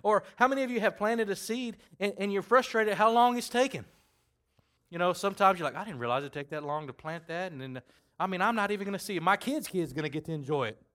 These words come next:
We don't always <laughs> realize the time frame. So there is a long time sometimes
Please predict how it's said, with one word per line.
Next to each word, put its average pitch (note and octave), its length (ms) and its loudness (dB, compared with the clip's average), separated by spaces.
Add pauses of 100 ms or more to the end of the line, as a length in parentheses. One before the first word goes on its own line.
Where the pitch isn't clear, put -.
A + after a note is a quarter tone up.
(540)
We F3 100 0
don't G3 140 4
always F#3+ 300 2
<laughs> - 0 -
realize F3+ 360 2
the C#3 100 -8
time D#3+ 320 -4
frame. B2+ 240 -6
So D#3+ 140 -6
there E3+ 140 -2
is E3 140 -4
a D#3+ 80 -4
long F3+ 340 0
time A#3+ 340 -6
sometimes C#3 640 -8